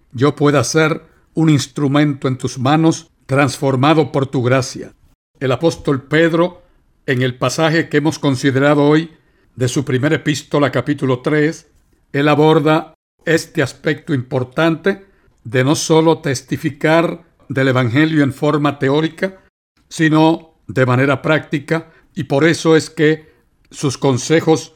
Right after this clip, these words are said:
enfatizan el deber de todos nosotros como cristianos en nuestras relaciones dentro de la comunidad de creyentes. Por eso es que él nos desafía a que vivamos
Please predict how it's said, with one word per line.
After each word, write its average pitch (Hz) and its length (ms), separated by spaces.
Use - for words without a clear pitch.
enfatizan 156 1000
el 127 240
deber 147 540
de 123 160
todos 143 340
nosotros 151 680
como 123 280
cristianos 160 720
en 127 200
nuestras 151 720
relaciones 151 880
dentro 151 500
de 135 100
la 131 140
comunidad 131 600
de 123 200
creyentes. 123 840
Por 131 160
eso 151 280
es 160 140
que 151 180
él 160 200
nos 135 400
desafía 156 880
a 131 160
que 143 100
vivamos 156 640